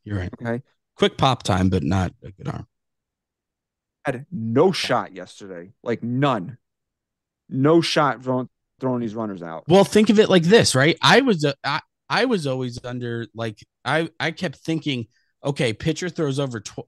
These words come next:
Speaker 1: can't throw over twice, right? Because,
Speaker 2: Times,
Speaker 1: you know,
Speaker 2: if you
Speaker 1: after
Speaker 2: throw
Speaker 1: the
Speaker 2: over
Speaker 1: second
Speaker 2: thir-
Speaker 1: time, the guy can just run, no?
Speaker 2: No, you can throw over a third time.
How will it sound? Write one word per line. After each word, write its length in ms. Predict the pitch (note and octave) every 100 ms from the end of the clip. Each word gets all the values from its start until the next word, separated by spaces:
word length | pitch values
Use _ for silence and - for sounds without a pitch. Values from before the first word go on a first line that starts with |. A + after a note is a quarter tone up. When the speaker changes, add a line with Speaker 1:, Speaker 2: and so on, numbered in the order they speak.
| _ -
Speaker 1:
can't 240 | F3 F3
throw 200 | - D#3
over 160 | C#3+ B2
twice, 440 | - E3 C#3 G#2
right? 240 | A#2 B2+ -
Because, 500 | A#2 - B2 A2+ - _ _ _ _ _ _ _ _ _ C#3+
Speaker 2:
Times, 320 | C3+ C3+ C3+
Speaker 1:
you 80 | C#3
know, 220 | A#2 A#2
Speaker 2:
if 100 | B2+
you 60 | C3
Speaker 1:
after 100 | D3+
Speaker 2:
throw 20 | F3
Speaker 1:
the 60 |
Speaker 2:
over 140 | G3+ F#3+
Speaker 1:
second 160 | D#3
Speaker 2:
thir- 40 | D#3+
Speaker 1:
time, 280 | F#3 E3 B2
the 80 | B2
guy 180 | C3+
can 140 | C3 C3
just 140 | B2
run, 320 | C3 G#3+ G#2 F#2+
no? 260 | A2 G3 _ _ _ _ -
Speaker 2:
No, 220 | B2 A2 - -
you 180 | - C#3
can 180 | C3+ C3+
throw 240 | C#3+ D#3+
over 140 | E3+ D#3
a 40 |
third 300 | D3 D#3 D3+
time. 420 | - D3+ A#2 F2